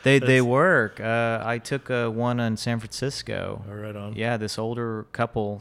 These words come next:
Speaker 1: took me, uh, across some of the bridges, and, and then we got in a couple of buildings that were not normally can get into,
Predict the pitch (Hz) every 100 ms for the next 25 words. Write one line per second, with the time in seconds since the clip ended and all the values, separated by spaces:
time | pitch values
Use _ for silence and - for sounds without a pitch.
0 | - 120 - 113 107 107 104 104 _ -
1 | 104 107 - 113 113 - 113 107 101 117
2 | 117 113 117 117 117 113 117 110 107 104
3 | 101 104 107 107 107 110 107 110 107 107
4 | 117 - 110 98 107 127 113 104 104 101
5 | 104 101 101 104 107 107 107 107 _ -
6 | - - 156 170 117 120 117 117 113 110
7 | 104 110 107 - 117 110 110 117 123 104
8 | 104 104